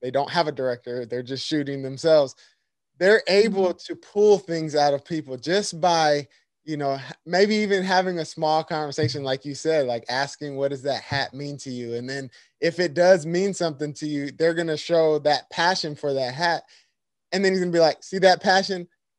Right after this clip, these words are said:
Speaker 1: That's what I need right there," you know? So you're
Speaker 2: Exactly.
Speaker 1: hit the nail on the head. And, and I second you on that, Peter Berg. Um, I had the opportunity to work with him on an N F L spot, and I had a, I had a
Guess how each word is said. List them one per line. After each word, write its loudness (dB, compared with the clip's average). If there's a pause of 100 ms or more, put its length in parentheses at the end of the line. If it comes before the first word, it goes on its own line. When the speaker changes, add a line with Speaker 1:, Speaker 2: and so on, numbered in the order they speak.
Speaker 1:
That's 4
what 2
I 4
need -6
right -4
there," -6 (180)
you -8
know? 0
So 8
you're 0
Speaker 2:
Exactly. -8 (500)
Speaker 1:
hit 0
the -4
nail 4
on 2
the -4
head. 0
And, -8
and -8 (180)
I 0 (100)
second -4
you -4
on -6
that, -6
Peter -6
Berg. -2 (520)
Um, -8 (100)
I -8
had 4
the 4
opportunity -2
to -10
work -2
with -8
him -6
on -8
an -16
N -8
F -8
L 0
spot, -6
and -10 (420)
I 2
had 2
a, -6
I -4
had -4
a -10